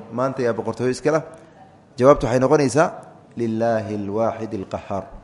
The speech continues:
Allihii keligii ahaa oo ummadda dhanba sanka ka duray, Allah isaga ah ayaa boqortooyo ay u sugnaatay maanta weeyaan. Marka, maaliki yawmiddiin, yacni yatafarradu bilmulki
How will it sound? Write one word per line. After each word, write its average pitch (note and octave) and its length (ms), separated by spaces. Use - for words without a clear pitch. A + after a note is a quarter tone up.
Allihii C3+ 360
keligii C3+ 420
ahaa D3 260
oo C#3+ 120
ummadda D#3 280
dhanba C#3 360
sanka D3 300
ka F3+ 120
duray, C#3 280
Allah C3+ 320
isaga C3 320
ah F#2+ 100
ayaa A#2 140
boqortooyo A#2 480
ay A#2 60
u A#2+ 40
sugnaatay G#2+ 420
maanta G#2+ 260
weeyaan. G2 260
Marka, D#3+ 460
maaliki D#3 440
yawmiddiin, C#3 540
yacni B2+ 240
yatafarradu C#3 600
bilmulki F3+ 840